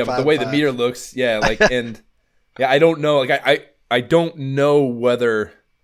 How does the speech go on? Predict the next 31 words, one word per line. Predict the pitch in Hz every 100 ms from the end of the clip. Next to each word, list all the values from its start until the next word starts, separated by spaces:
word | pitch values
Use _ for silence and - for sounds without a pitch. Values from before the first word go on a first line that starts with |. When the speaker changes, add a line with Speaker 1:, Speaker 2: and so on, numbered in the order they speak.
| _ _ _ _ _
Speaker 2:
it's | 110 -
just, | - 117 - 110
like, | 95 92
kind | 127 107 95
of | 90 -
Speaker 1:
Call | _ _ _ _ _ _ _ 95 101
it | 143
Speaker 2:
whatever, | - -
or |
Speaker 1:
four | - 190
point | 139 123
three | 127 120
three | 117 107 92
three. | -
<laughs> | - - - 220 - 202 - - 123
Speaker 2:
Right, | 117 107
yeah, | 120 110
if | 98
they're, | 127 110
if | 110
they're | 120
really | 113 120 107
going | 113 113
by | 110 104
quarters, | - 117 113 113 107
like, | 101
I'm | 101
not | 107 101
even | 92 90 _
entirely | - 110 104 90 87
sure. | - 95 87